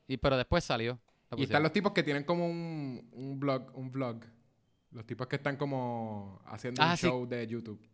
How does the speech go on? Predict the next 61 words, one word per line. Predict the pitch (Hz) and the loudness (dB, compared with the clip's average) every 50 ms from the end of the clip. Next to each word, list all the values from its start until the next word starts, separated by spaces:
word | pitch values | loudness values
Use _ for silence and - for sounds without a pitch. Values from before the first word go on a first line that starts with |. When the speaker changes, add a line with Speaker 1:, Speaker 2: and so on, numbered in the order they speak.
| _ _ _ _ _ _ _ _ _ | _ _ _ _ _ _ _ _ _
Speaker 1:
Ajá, | 151 147 143 147 120 117 - | 4 6 6 6 4 2 0
que | - 139 | 0 2
ellos | 131 151 165 | 4 4 4
están | 160 - 185 175 | 4 4 2 2
como, | 156 - 175 160 147 139 - | 2 2 4 4 4 4 4
como, | - 147 147 139 135 131 131 135 - | 4 4 4 6 6 6 4 2 2
Speaker 2:
Con | - 151 | 2 2
Speaker 1:
as-, | 120 120 110 | 2 4 2
como, | - 160 156 147 | 4 6 6 6
Speaker 2:
micrófono. | 123 | 6
Speaker 1:
como, | 151 147 147 143 - - _ _ _ | 4 2 2 0 -6 -10 _ _ _
como | - 165 160 160 | 4 6 6 8
comentando. | 165 160 160 151 139 127 - 131 139 156 135 107 104 107 - _ | 8 8 8 8 6 4 2 2 2 2 0 0 -2 -4 -8 _
Speaker 2:
Comentando, | - 135 131 127 123 127 143 165 156 | -2 0 0 2 4 4 4 4 2
Speaker 1:
En, | 127 | 2
Speaker 2:
exacto, | 131 - 143 | 0 0 -2
sí. | 123 | -4
Speaker 1:
en | 127 131 | -4 -6
skin, | - - 135 131 127 117 113 - | -6 -6 -4 -4 -4 -6 -6 -6
ajá. | 127 123 120 107 104 - _ _ _ _ | -4 -2 -2 -2 -4 -10 _ _ _ _
Speaker 2:
Que | - 131 | -2 0
se | 135 | 2
nota | 127 127 147 | 4 4 4
que | 151 165 | 2 4
es | 165 | 2
como | 175 160 147 | 4 4 4
un | 139 | 6
Speaker 1:
Ajá. | 143 143 | 6 6
Speaker 2:
live, | 156 156 151 - - | 4 4 0 -4 -4
¿cómo | 147 143 143 | -4 -2 -2
se | 165 | -2
llama? | 160 151 | -2 -2
Un | 135 131 | -2 -2
live, | 135 139 135 | -4 -4 -6
Speaker 1:
Como | 139 - - - - _ - | -8 -14 -20 -20 -20 _ -8
un | 127 127 127 | -4 -2 2
Speaker 2:
whatever. | 135 | 4
Speaker 1:
live | 139 147 147 | 4 2 2
stream | - - 139 127 123 | 2 0 0 0 2
o | 123 | 0
algo | 120 120 127 | 0 -2 -2
así. | 123 131 | -4 -4
Speaker 2:
Un | 117 120 | -4 -4
live | 123 120 | -4 -4
stream, | - - - 107 104 | -4 -8 -12 -14 -14
exacto. | - - - _ _ _ _ _ _ - _ _ _ - - _ _ _ _ _ _ | -16 -18 -20 _ _ _ _ _ _ -20 _ _ _ -20 -20 _ _ _ _ _ _
Speaker 1:
Pero, | - 147 143 143 139 135 127 - _ _ _ _ | 6 8 10 10 10 8 6 4 _ _ _ _
este, | - 135 135 - - - 143 135 135 131 131 127 123 123 - _ _ _ _ _ _ | 0 0 0 0 2 2 4 6 6 6 6 6 4 2 -2 _ _ _ _ _ _
otro | 147 143 156 - 175 175 175 175 170 170 | 2 4 6 6 8 8 10 10 8 8
momento | 170 170 165 170 170 170 - 170 | 6 4 2 2 2 2 4 4
era | 175 175 175 170 | 4 4 4 2
cuando | - 151 135 123 120 120 117 | 2 2 2 2 2 2 2
él | 117 120 123 123 | 2 0 -2 -2
co-, | - 147 143 131 | 0 0 0 0
eh, | - 117 | -2 -2
cuando | - 131 127 127 123 120 | -2 0 0 2 2 2
él | 120 123 131 | 2 2 2
encuentra | 139 151 139 160 156 147 - 147 143 143 139 | 0 0 -2 -2 -4 -2 0 2 4 4 4
a | |
Rhys | 135 139 139 131 117 | 4 2 0 0 2
Darby | 113 131 131 139 127 117 107 104 | 4 4 4 4 2 0 -4 -4